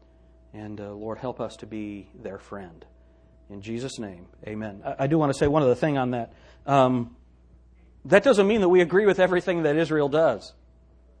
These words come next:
They're, they're not Christians. They're not born again. The leadership in Israel is not born again. Uh, they don't, ev-,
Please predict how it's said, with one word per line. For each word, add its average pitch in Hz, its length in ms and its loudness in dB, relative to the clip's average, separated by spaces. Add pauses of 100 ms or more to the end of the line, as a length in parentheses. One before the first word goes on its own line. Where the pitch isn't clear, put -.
(1500)
They're, 131 500 -4 (260)
they're 143 160 -2
not 156 400 -2
Christians. 127 580 -2
They're 135 140 -4
not 147 340 -2
born 156 240 4
again. 135 560 -4
The 117 80 -8
leadership 156 500 0
in 135 80 -4
Israel 131 380 -2
is 117 100 -6
not 139 280 -8
born 131 180 -6
again. 131 480 -8 (600)
Uh, 104 160 -12
they 127 180 -4
don't, 151 500 0
ev-, 139 560 -4